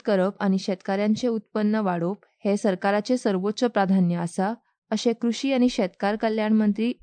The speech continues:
शिवराज सिंग चौहान हांणी जयपुरांत आयोजीत प्रादेशीक कृशी परिशदेंत उलयतना म्हळां। कृशी क्षेत्र मजबूत करपाक ठोस आनी बहुआयामी प्रयत्न करतात। शेतकाऱ्यांक सक्षम करपाक आनी तांकां आत्मनिर्भर करपाक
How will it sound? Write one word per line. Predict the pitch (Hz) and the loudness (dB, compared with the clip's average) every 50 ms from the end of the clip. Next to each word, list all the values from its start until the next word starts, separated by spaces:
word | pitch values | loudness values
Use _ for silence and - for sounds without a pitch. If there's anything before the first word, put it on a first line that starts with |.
| - | -12
शिवराज | - - 214 190 190 185 190 190 - | -6 -2 0 0 2 2 0 0 0
सिंग | - 196 175 175 | 0 0 0 0
चौहान | - - 185 185 180 180 180 196 240 - _ _ _ _ - | 0 0 0 0 0 0 0 0 -2 -4 _ _ _ _ 0
हांणी | 214 208 214 220 | 2 4 4 4
जयपुरांत | 214 220 202 196 202 - 226 226 233 240 254 | 4 2 0 0 0 0 0 2 2 2 2
आयोजीत | 233 214 208 202 196 233 240 - _ - - - | 0 0 0 -2 -2 -2 -2 -4 _ -16 -8 -4
प्रादेशीक | 208 190 180 180 196 196 - 247 240 - | -2 0 0 0 0 -2 -2 -4 -4 -2
कृशी | - 226 220 - - 247 | -2 -2 -2 0 -2 -4
परिशदेंत | 226 214 190 190 185 - 202 196 208 - - | -2 0 -2 -2 -2 -2 -2 -2 -2 -2 -2
उलयतना | 196 175 170 170 - 175 170 175 196 | -2 -2 -2 -2 -4 -4 0 2 4
म्हळां। | 214 208 202 180 170 175 - - _ _ _ _ _ _ _ _ - - - - - | 4 4 4 2 0 -4 -6 -10 _ _ _ _ _ _ _ _ -20 -20 -20 -10 -4
कृशी | - 269 254 - 302 | -2 0 0 2 0
क्षेत्र | 294 - 311 262 247 - 269 277 | 0 2 0 -2 0 0 0 2
मजबूत | 269 247 226 214 214 214 226 220 - | 2 2 2 0 -2 -4 -8 -6 -4
करपाक | - 202 190 185 - 185 196 220 - _ - | -2 -2 -2 -2 -2 -2 -2 -2 -6 _ -4
ठोस | 220 226 220 247 - - - | 0 2 2 2 2 0 0
आनी | 214 202 202 208 | 2 4 4 4
बहुआयामी | 196 185 190 190 214 240 240 226 214 208 214 226 240 | 2 2 0 0 0 0 0 0 2 2 2 2 2
प्रयत्न | 240 240 220 202 190 185 185 180 | 2 0 0 0 0 0 -2 -2
करतात। | 175 - 175 170 - 180 175 - _ _ _ _ _ _ _ _ _ - | -2 -4 -6 -6 -4 -6 -6 -6 _ _ _ _ _ _ _ _ _ -4
शेतकाऱ्यांक | - 220 208 - - 214 208 214 233 247 | -2 -2 -2 0 0 0 0 2 0 0
सक्षम | - 233 196 - - - 233 226 | 0 -2 -4 -2 0 0 0 2
करपाक | 233 240 226 220 - 226 226 240 240 | 2 0 -2 -2 0 -2 -2 0 0
आनी | 214 196 190 | -2 -2 -2
तांकां | 190 196 190 190 190 202 196 | -2 -2 -2 -2 0 0 0
आत्मनिर्भर | 190 180 185 190 196 214 233 220 220 233 233 | 0 2 2 2 2 2 2 2 2 0 -2
करपाक | 226 - 190 180 - 175 175 214 - | -2 -4 -6 -4 -2 -4 -4 -4 -6